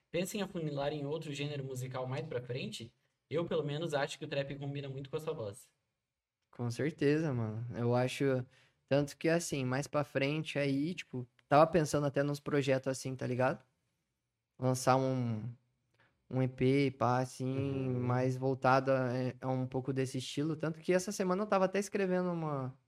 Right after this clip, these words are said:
Speaker 2: uma música de trap, assim, tá ligado? Eu acho muito top, assim, que, e é um bagulho que você consegue passar uma mensagem da hora pra galera também, tá ligado? Então,
Speaker 3: Trap é da hora.
Speaker 2: então, tipo, eu acho que sim.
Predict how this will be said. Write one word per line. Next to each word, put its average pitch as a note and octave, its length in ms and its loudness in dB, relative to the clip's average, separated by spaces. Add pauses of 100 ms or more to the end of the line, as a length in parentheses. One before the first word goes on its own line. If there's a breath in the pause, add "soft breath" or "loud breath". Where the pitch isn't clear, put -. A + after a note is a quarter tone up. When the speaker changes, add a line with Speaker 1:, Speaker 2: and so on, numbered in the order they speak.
(460)
Speaker 2:
uma D3 100 2
música C#3+ 380 0
de C3+ 160 -8
trap, C3+ 320 0
assim, C3 340 -6
tá B2+ 120 -6
ligado? B2 340 -2 (720)
Eu B2+ 180 4
acho B2+ 300 2
muito C3+ 320 -4
top, B2 300 2
assim, B2 800 -6
que, - 120 -14 (1000)
e - 60 -6
é E3+ 60 0
um G3+ 200 -2
bagulho G3+ 360 4
que G3+ 460 -6
você F#3 200 -4
consegue F#3 280 -2
passar F#3 260 -2
uma F3+ 80 -2
mensagem F3 420 -4
da F3 100 -2
hora F3 140 0
pra E3+ 120 -4
galera E3+ 340 0
também, F3 360 -4
tá D#3+ 120 -6
ligado? B2 360 -6
Então, B2 220 -8
Speaker 3:
Trap B2+ 100 -4
é A2+ 40 -6
da C#3 100 -2
hora. B2+ 320 -6 (880)
Speaker 2:
então, C3 340 0
tipo, C3 680 -2 (1400)
eu D3+ 180 4
acho D#3 200 2
que A3+ 120 -6
sim. B2+ 260 -6